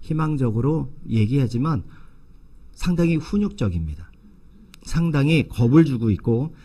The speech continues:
상당히, 어, "이렇게 살지 않으면 안 돼"라고 엄하게 얘기하는 그런 노래입니다. 근데 이게,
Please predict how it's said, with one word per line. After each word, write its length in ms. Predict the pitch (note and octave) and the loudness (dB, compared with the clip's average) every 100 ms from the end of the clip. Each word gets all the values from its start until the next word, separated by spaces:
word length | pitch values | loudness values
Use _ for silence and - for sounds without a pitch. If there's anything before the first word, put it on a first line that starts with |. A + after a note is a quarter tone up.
| - | -18
상당히, 760 | - E3 D#3+ C3 B2 D3+ F2+ - - - - - | -6 -2 0 0 2 0 -2 -6 -20 -20 -20 -14
어, 680 | F#2+ F2+ F#2+ F#2 E2+ F#2+ A2 | -10 -8 -8 -10 -12 -14 -4
"이렇게 520 | D3+ F3 F#3 - G3 - | 6 6 6 6 8 8
살지 380 | F3 E3+ D#3+ | 6 2 2
않으면 460 | D3+ A#2 A#2 D#3 D#3+ - | 2 4 4 2 -2 -4
안 380 | A2 B2 B2+ A#2+ | 0 2 2 4
돼"라고 920 | D#3+ - - A#2 G#2+ B2 D#3 E2+ - - | 4 2 -4 -2 0 2 0 0 -8 -12
엄하게 760 | F#2 A#2 B2 D3 C3+ E3 D#3 - | 0 4 6 6 4 4 2 0
얘기하는 560 | A2+ G#2+ A#2 G#2+ B2+ A#2 | 0 0 2 2 0 -4
그런 600 | - A2 C3 C#3+ A2+ - - - - - - - - - - - - - - - - - - - | -2 0 0 0 -4 -8 -16 -20 -20 -20 -20 -20 -20 -20 -20 -20 -20 -20 -20 -20 -20 -20 -20 -8
노래입니다. 540 | G#2 A#2 C3 F#2 D2+ - - - - - - - - - - - - - - - - - - - - - - | 2 6 6 4 0 -10 -20 -20 -20 -20 -20 -20 -20 -20 -20 -20 -20 -6 -6 -6 -12 -14 -14 -10 -10 -8 2
근데 280 | C3 D#3 | 4 4
이게, 600 | D3+ D#3 D#3 F3+ C#3 - | 4 4 6 6 4 0